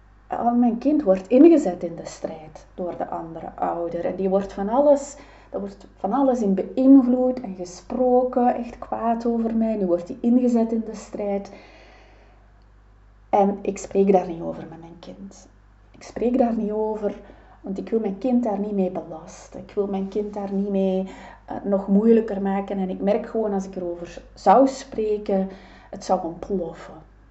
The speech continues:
Ja, dus ik verzwijg daarover." Maar ik merk dus dat mijn kind, dat die relatie tussen mijn kind en mij, dat dat echt onder druk staat op dit moment. Er gebeuren dingen in huis,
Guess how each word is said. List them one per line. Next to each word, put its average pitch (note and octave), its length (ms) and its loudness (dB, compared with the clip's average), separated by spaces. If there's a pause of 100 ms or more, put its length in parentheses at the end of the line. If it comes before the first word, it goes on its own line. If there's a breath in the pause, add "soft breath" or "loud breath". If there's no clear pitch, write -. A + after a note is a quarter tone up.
(240)
Ja, G3 180 -16
dus G3 220 -6
ik F#3+ 140 -8
verzwijg E3+ 560 -6
daarover." D#3+ 580 -12 (2000 loud breath)
Maar G3+ 160 0
ik G3 100 -4
merk G#3+ 340 8
dus D#4 160 4
dat G#3 140 6
mijn E3+ 180 -2
kind, - 520 4
dat G3 180 -2
die F#3 100 0
relatie G#3 560 2
tussen A#3 260 -6
mijn F3 200 -6
kind C#4+ 300 4
en F#3+ 120 -2
mij, A3+ 200 4
dat F#3+ 140 4
dat E3+ 200 -2
echt C#4+ 240 4
onder F#3 400 -2
druk G#3 300 4
staat E3+ 440 -6
op D#3+ 120 -4
dit D#3+ 160 -4
moment. D#3+ 300 -6
Er - 120 -6
gebeuren G#3 520 10
dingen A#3 260 4
in G#3 140 2
huis, G3+ 640 2